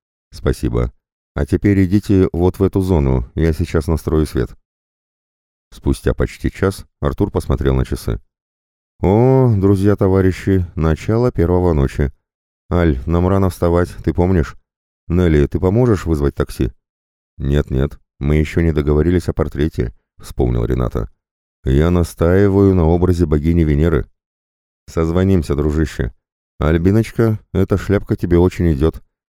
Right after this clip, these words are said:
Но нам пора, ангел мой». «Машина будет через семь минут», сказала Нелли, получив сообщение от диспетчера такси.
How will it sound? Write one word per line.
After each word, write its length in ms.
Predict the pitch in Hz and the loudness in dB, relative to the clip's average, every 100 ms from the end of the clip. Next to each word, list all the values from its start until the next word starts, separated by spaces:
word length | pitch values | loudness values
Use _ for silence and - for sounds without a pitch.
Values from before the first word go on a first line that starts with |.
| _ | _
Но 140 | 73 85 | 0 0
нам 160 | 135 | 2
пора, 400 | 135 117 117 113 - | 0 2 0 -2 -2
ангел 300 | 71 65 64 | -2 -2 -2
мой». 240 | 60 53 - _ _ _ _ _ _ _ - | -2 -4 -10 _ _ _ _ _ _ _ -4
«Машина 540 | 87 90 - 131 135 | -2 -2 0 2 2
будет 380 | 123 123 127 - | 2 2 0 -2
через 320 | - 98 87 | -2 0 0
семь 220 | - 101 104 | 0 0 2
минут», 320 | 92 80 - - _ _ _ | 2 0 -2 -8 _ _ _
сказала 420 | - 76 65 65 65 | -8 -2 0 0 0
Нелли, 440 | 80 87 87 80 | 2 2 2 2
получив 380 | - 73 - 87 | 0 -2 -2 -4
сообщение 640 | - 71 - - 85 80 78 | -4 -4 -4 -2 0 2 0
от 240 | 76 67 | -4 -6
диспетчера 500 | 67 - 67 67 65 | -8 -4 -4 -4 -4
такси. 380 | - - - | -6 -8 -8